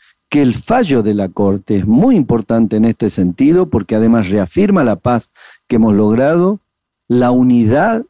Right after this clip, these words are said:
la unión que tiene nuestro pueblo, aún en el marco de la diversidad, la vigencia de la democracia en el marco del respeto y las condiciones básicas, como te dije, para toda esta transformación que hemos puesto en marcha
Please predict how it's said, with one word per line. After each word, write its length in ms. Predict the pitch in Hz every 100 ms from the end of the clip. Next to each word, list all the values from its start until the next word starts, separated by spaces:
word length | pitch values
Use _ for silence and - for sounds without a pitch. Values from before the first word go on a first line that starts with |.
| _
la 240 | 139 110
unión 480 | 117 117 135 214 202
que 120 | 123
tiene 300 | 104 120 120
nuestro 360 | 107 107 - 101
pueblo, 380 | - 127 175 190
aún 280 | 110 120 113
en 100 | 101
el 160 | 92
marco 400 | 98 139 170 151
de 80 | 120
la 160 | 107 101
diversidad, 760 | 104 107 92 - 110 131 190 - _ _ -
la 160 | 120
vigencia 580 | 127 127 160 185 151 139
de 60 | 120
la 160 | 107
democracia 600 | 107 110 110 151 196 170
en 80 | 135
el 120 | 107
marco 380 | 107 117 104 107
del 160 | 98 87
respeto 680 | 95 - 139 139 196 202 - - - - -
y 100 | 131
las 160 | 131 -
condiciones 580 | 147 156 147 - 233
básicas, 460 | 147 185 - 175 131
como 240 | - 117
te 160 | 107 120
dije, 320 | 147 196 120
para 260 | - 117 110
toda 220 | - 185
esta 200 | 160 113
transformación 760 | 113 113 101 117 123 - 190 156
que 80 |
hemos 180 | 151 127
puesto 280 | - 143 -
en 100 | 110
marcha 540 | 160 185 117 - 76